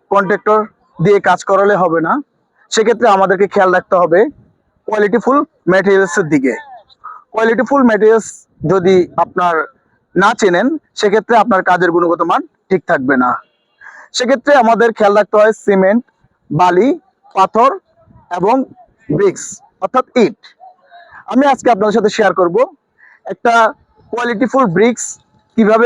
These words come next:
আপনি বুঝতে পারবেন, অর্থাৎ ভালো ইট চেনার উপায় এবং একটা স্ট্যান্ডার্ড ইটের মাপ কত থাকে। আমরা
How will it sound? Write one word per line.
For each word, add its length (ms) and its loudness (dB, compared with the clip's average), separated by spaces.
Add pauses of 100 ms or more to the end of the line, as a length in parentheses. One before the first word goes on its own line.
আপনি 140 -2 (100)
বুঝতে 240 -2
পারবেন, 260 0 (280)
অর্থাৎ 200 -2 (120)
ভালো 200 2 (320)
ইট 160 0
চেনার 320 2
উপায় 260 2 (360)
এবং 180 2 (420)
একটা 160 -2 (100)
স্ট্যান্ডার্ড 400 0
ইটের 220 2 (400)
মাপ 200 0 (140)
কত 120 -2 (140)
থাকে। 240 -2 (1160)
আমরা 140 0